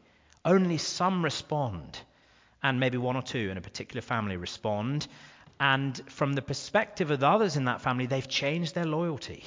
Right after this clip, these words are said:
And so conflict and hatred follows.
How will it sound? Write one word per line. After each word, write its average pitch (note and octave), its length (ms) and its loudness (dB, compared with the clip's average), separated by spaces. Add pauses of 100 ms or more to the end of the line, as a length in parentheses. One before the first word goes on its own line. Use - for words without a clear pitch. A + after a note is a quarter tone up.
(720)
And B2 300 2
so A#2+ 360 -2
conflict - 720 -6 (420)
and A2+ 180 0
hatred G#2+ 540 -6 (360)
follows. E2+ 720 -10